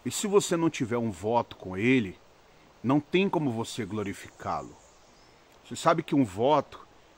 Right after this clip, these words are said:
muda tudo. Tudo depende de um voto. O voto mais forte que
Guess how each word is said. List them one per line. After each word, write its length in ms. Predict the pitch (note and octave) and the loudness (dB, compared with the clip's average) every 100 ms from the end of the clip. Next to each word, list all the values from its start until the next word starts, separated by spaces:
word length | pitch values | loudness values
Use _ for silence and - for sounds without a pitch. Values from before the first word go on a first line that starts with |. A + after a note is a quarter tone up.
| _ _ _ _ | _ _ _ _
muda 420 | A#2 C3+ F#3+ F3+ D3 | -2 0 2 2 0
tudo. 460 | - G2+ F#2 - - - - | -4 -10 -10 -14 -20 -10 -2
Tudo 220 | B3+ G3 | 0 2
depende 500 | D#3 - D3 E3+ D3 | -2 0 0 -2 0
de 100 | C#3+ | 0
um 80 | A#2 | 0
voto. 480 | E2+ E2 - - - - - - - - - - | -2 -10 -12 -18 -20 -20 -20 -20 -20 -20 -20 -8
O 80 | A#2+ | -6
voto 380 | G#2 F3 - E3+ | 4 4 4 2
mais 360 | E3 F#3 - | 2 0 -2
forte 640 | - - A#2+ B2+ A#2+ - - | -10 -6 2 2 2 -4 -10
que 440 | - A2+ G#2 F#2+ | -6 -4 -4 -6